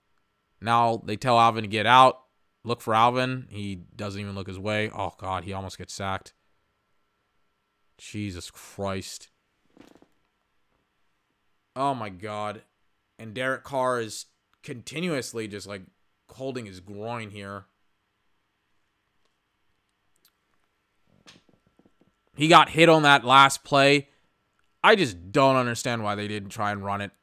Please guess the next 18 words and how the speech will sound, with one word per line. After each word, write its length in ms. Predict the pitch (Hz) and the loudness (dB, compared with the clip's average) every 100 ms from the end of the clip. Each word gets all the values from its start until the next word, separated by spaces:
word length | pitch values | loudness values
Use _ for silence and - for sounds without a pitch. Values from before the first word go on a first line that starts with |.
| _ | _
two 160 | - 113 | -10 -8
or 100 | 101 | -8
three 220 | 107 98 | -10 -10
times 400 | 113 107 104 101 | -8 -8 -8 -8
and 120 | 98 | -10
then 140 | 101 98 | -10 -10
use 420 | 95 107 107 - - | -8 -8 -8 -10 -14
your 160 | 95 | -16
timeouts. 760 | 92 - 101 92 104 110 92 - | -16 -12 -10 -6 -2 -2 -4 -10
You 60 | |
have 120 | 110 101 | -10 -12
three 400 | - 95 107 113 | -16 -14 -12 -10
timeouts. 800 | 110 101 101 117 98 - - - _ _ _ _ _ _ _ _ _ _ _ _ _ _ _ _ _ | -10 -10 -6 -6 -6 -10 -18 -20 _ _ _ _ _ _ _ _ _ _ _ _ _ _ _ _ _
I 60 | 120 | -16
just 240 | 101 85 | -16 -16
don't 300 | - 107 101 | -12 -12 -12
get 240 | - 110 113 | -12 -8 -6
it. 200 | 98 | -8